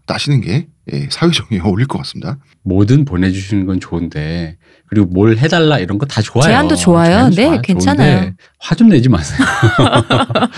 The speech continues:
Speaker 1: 그리고 다짜고짜 이런 거 있잖아요. 어, "내가 원하는데,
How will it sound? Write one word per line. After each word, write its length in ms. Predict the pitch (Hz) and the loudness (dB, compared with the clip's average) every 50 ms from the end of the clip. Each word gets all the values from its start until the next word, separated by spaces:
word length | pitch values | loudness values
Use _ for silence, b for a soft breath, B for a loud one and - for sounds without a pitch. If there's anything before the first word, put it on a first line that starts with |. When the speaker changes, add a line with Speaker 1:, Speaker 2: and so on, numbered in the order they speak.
| B 196 196 175 165 139 98 - _ | B -10 -8 -8 -8 -8 -10 -12 _
Speaker 1:
그리고 220 | - - 120 117 110 | -4 0 0 0 0
다짜고짜 560 | - - - - 156 165 170 160 - 131 110 | -2 -6 -4 -2 0 0 0 0 0 0 0
이런 160 | 92 98 104 | 0 0 -2
거 60 | 98 | -2
있잖아요. 520 | 80 - - - 78 85 87 80 76 69 - _ _ _ _ _ - | -4 -4 -6 -6 -6 -4 -4 -6 -6 -8 -12 _ _ _ _ _ -14
어, 80 | - - - - - | -12 -12 -12 -6 -2
"내가 180 | - 127 151 160 | 0 2 2 2
원하는데, 640 | 107 90 87 95 120 123 117 92 - - - - - | 2 2 2 0 0 0 -2 -4 -8 -12 -14 -16 -18